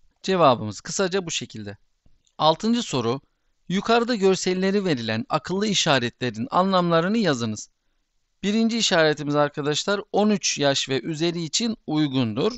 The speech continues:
İkinci işaretimiz ise şiddet ve korku içeriyor anlamına gelir.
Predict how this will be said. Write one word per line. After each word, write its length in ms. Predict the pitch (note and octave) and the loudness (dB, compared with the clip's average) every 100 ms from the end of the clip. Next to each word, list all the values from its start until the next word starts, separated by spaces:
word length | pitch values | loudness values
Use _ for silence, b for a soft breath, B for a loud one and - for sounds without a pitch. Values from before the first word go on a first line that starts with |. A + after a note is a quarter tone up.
| - _ _ _ | -10 _ _ _
İkinci 380 | D#3 - F#3+ G#3+ | -12 -4 0 2
işaretimiz 720 | A#3 F3+ D3+ C3+ - B2+ A2+ | 4 6 6 4 0 -4 -4
ise 220 | - F3+ | -6 -4
şiddet 500 | G3+ - F#3+ F#3+ F#3 | -2 -4 0 0 2
ve 80 | G#3 | -2
korku 400 | - D#3 D3 - | 0 0 0 -2
içeriyor 480 | D#3+ C3+ C3 A2+ A2 - | -6 -2 -2 -2 -2 2
anlamına 440 | C#3 B2+ A#2 D#3+ | 2 2 0 -2
gelir. 440 | F3 B2 G2+ - | -2 -4 -6 -14